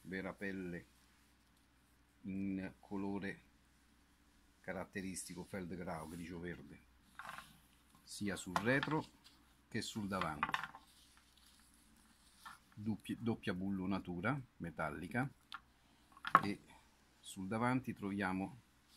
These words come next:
due morsetti che servono per regolare la bretella in altezza.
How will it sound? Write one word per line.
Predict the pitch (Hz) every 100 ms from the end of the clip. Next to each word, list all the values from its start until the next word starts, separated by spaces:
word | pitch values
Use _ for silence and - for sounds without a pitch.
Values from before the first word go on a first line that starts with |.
| - - - - - - -
due | 101 101 -
morsetti | 104 107 - - 101 - - - 113 - - - - -
che | 98
servono | - 104 95 92 95 92
per | 98 95 90 98 - - - - - - - - - - - -
regolare | 92 95 98 98 98
la | 95
bretella | 95 90 92 92 90
in | 92 90
altezza. | 85 - 73 - -